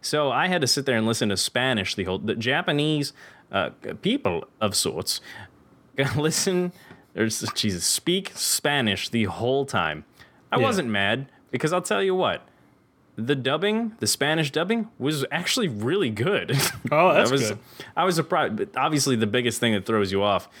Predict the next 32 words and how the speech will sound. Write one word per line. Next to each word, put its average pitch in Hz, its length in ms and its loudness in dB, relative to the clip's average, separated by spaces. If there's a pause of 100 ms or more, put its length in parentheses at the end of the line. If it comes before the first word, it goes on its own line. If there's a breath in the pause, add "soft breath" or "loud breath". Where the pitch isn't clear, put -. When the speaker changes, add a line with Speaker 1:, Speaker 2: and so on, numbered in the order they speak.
(220 loud breath)
Speaker 1:
is 95 180 0
if 92 120 -2
you 104 80 0
just 98 220 -2
wanna 98 180 0
have, 95 200 0
like, 92 140 0
a, 87 180 0 (260)
a 101 160 0
multiverse 95 720 -2
moment 92 360 -2
where 92 120 -2
you're 92 100 0
like, 90 200 -2
"What 87 380 -4
happens 98 460 -2
if 101 300 -2
Japanese 107 560 0
people 80 380 -6
speak 104 300 -6
Spanish?" - 600 -4
And 90 220 -4
then 95 180 -4
that's, 98 340 0
you're 95 120 -2
like, 92 140 -2
"Oh, 107 260 -2
that's, 98 340 -4
that's 98 220 -4
how 76 180 0
it 73 100 -4
is." 71 220 -6